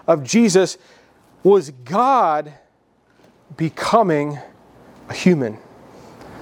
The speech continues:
It's the craziest thing. How does that work? I don't really know how it works. I just know that it does work, okay? Uh, I, I don't have a clear explanation for that. Uh, this is the way it says. God somehow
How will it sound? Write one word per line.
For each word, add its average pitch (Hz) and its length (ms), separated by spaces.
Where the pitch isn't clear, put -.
It's - 100
the - 60
craziest 190 680
thing. 117 320
How 120 260
does 214 100
that 208 180
work? 160 300
I 240 160
don't 277 120
really 262 140
know 254 140
how 233 120
it 226 60
works. 226 320
I 160 100
just 180 160
know 185 140
that 180 80
it 180 60
does 214 200
work, 135 300
okay? 180 260
Uh, 170 600
I, 175 280
I 175 40
don't 190 140
have 185 180
a 160 120
clear 196 280
explanation 196 560
for 170 160
that. 170 240
Uh, 175 140
this 185 220
is 190 120
the 196 100
way 202 140
it 202 100
says. 214 240
God 151 360
somehow 202 460